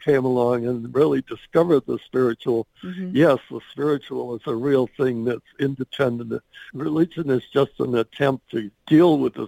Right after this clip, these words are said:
Speaker 1: spiritual, but the spiritual is a real thing that exists. And the, the main thing that my dreams taught me was the spiritual, because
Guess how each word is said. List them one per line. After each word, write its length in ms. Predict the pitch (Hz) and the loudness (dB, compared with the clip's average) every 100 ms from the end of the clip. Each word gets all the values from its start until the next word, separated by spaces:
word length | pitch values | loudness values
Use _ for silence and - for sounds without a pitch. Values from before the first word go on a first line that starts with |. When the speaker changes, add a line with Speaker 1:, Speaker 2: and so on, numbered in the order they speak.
| - | -8
Speaker 1:
spiritual, 560 | 123 117 113 - 123 | -2 -2 -2 -2 -4
but 260 | 110 123 120 | 0 -2 -2
the 100 | 131 - | -8 -4
spiritual 600 | - 190 190 - 143 107 - - - - | 4 6 6 2 -2 -2 -8 -20 -20 -2
is 200 | 160 147 | 0 2
a 80 | 156 | 2
real 280 | 147 143 117 | 4 2 0
thing 280 | 139 131 | -2 -4
that 160 | 117 113 | -4 -6
exists. 460 | 110 - 131 - - | -6 0 0 0 -4
And 200 | 139 135 | -2 0
the, 140 | 123 120 - - - - | 0 -2 -6 -20 -20 -20
the 180 | - 151 | 0 2
main 440 | 160 165 170 185 170 | 4 6 6 6 2
thing 360 | - 160 143 | -2 -2 0
that 180 | 143 135 | -4 -4
my 280 | 147 139 123 | -6 -6 -6
dreams 460 | 117 143 170 156 - - | -2 2 2 2 -2 -6
taught 380 | - 151 151 131 | 0 2 2 -2
me 200 | 143 127 | -6 -4
was 360 | 127 143 135 - - | -2 -2 -2 -6 -16
the 100 | 120 | -18
spiritual, 580 | _ 135 139 127 - 123 | _ -4 -4 -4 -4 -4
because 420 | 110 120 - 135 | -4 -8 -6 -6